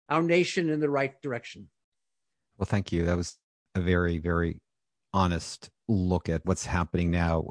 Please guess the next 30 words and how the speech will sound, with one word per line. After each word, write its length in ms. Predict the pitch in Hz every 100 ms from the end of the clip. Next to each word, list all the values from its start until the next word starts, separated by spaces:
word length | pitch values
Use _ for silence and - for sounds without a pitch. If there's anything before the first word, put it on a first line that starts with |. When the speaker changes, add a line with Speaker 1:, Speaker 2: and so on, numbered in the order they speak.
| -
Speaker 2:
in 140 | 92
our 140 | 82 82
economy 760 | - - 85 85 82 80 -
in 120 | 85
the 60 | 82
post-covid 680 | - 85 - 87 82 76 - - -
era. 340 | 92 87 85 - - - - - _ _
You 160 | - 123
know, 60 | 117
in 120 | 143
your 100 | 110
book, 240 | 113 -
you, 180 | 98 95
you 120 | 104 101
mention 720 | 104 104 - 92 82 82 - _ -
that 200 | 92 92
one 120 | 101
of 60 | 101
the 60 | 87
consequences 1000 | - 90 - - 85 - 78 78 78 -
is 260 | 98 92 80
the 80 | -
cost 260 | 90 -
of 60 | -
healthcare 460 | 85 - 87 82 73
will 300 | 87 95 82
have 220 | 82 -
to 60 | -
come 280 | - 80
down, 440 | 80 85 82 82